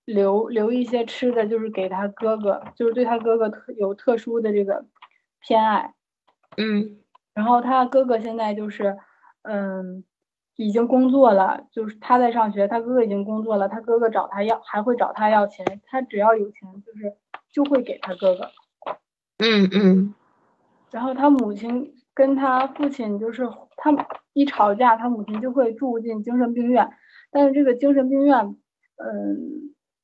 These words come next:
Speaker 1: 就是住一段时间就会出来，她不知道这个精神到底是什么，但是我听她这种描述，可能就是有一些思维奔逸的这种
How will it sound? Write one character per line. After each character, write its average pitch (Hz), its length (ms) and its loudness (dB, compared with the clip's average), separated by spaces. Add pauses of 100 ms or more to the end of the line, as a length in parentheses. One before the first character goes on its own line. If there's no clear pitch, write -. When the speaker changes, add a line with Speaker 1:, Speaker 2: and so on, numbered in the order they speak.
(220)
Speaker 1:
就 294 120 8
是 277 60 8
住 339 200 6
一 262 80 6
段 247 200 8
时 233 160 -4
间 254 360 0 (220)
就 285 80 4
会 254 140 4
出 294 300 6
来， - 260 6 (420)
她 294 260 2
不 294 200 -6
知 302 100 -6
道 285 180 4
这 240 100 -6
个 226 100 -6
精 226 120 -12
神 226 120 -14 (260)
到 240 160 -4
底 202 160 -16
是 233 160 -14
什 208 180 -12
么， 196 140 -10
但 277 180 2
是 277 60 2
我 208 260 0
听 285 200 0
她 285 180 4
这 294 60 6
种 220 160 6
描 202 220 -4
述， 269 120 -14
可 - 200 -14
能 214 200 -2
就 269 60 0
是 233 240 -6
有 202 40 -14
一 214 60 -16
些 247 260 -10 (560)
思 262 100 -8
维 240 180 -2
奔 277 340 0
逸 262 80 -6
的 202 120 -6
这 214 120 -2
种 196 200 -10